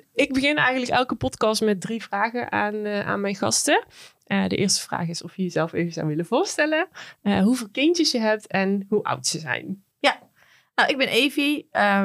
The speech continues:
Speaker 2: Evie Moeskops. Ik, eh, ben drieëndertig jaar oud en ik heb, eh, twee kindjes inmiddels,
Speaker 1: Mhm.
Speaker 2: twee zoontjes.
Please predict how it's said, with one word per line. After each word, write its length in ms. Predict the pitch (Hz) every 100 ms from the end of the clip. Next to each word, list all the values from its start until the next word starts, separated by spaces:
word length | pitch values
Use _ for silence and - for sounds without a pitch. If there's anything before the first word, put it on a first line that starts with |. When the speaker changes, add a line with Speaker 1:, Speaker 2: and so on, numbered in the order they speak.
| 185
Speaker 2:
Evie 260 | 214 196 196
Moeskops. 640 | 277 - 269 262 - -
Ik, 260 | - 185 -
eh, 200 | 180 170
ben 160 | 180 185
drieëndertig 460 | 233 269 226 208
jaar 140 | 190 -
oud 260 | 220 240
en 120 | 220 196
ik 100 | 196
heb, 320 | 185 185 -
eh, 480 | 170 170 165 160 160 160
twee 220 | - 311 -
kindjes 360 | 254 277 294
inmiddels, 320 | 277 262 196 226
Speaker 1:
Mhm. 80 |
Speaker 2:
twee 140 | 285 214
zoontjes. 680 | 185 202 262 294 370 -